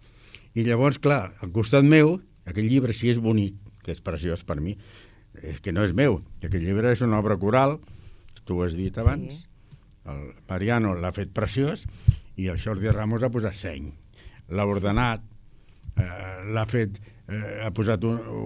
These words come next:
Speaker 1: una distribució que la gent que no vulgui llegir-ho tot pot trobar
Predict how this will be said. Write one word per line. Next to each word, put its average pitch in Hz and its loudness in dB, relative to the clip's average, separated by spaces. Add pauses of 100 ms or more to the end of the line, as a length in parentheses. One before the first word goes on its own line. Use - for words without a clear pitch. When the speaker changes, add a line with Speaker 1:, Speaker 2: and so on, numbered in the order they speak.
(120)
Speaker 1:
una 110 4
distribució 110 2
que 117 -2
la 110 2
gent 113 0
que 117 2
no 113 4
vulgui 113 2
llegir-ho 107 4
tot 110 2
pot 107 0
trobar 107 0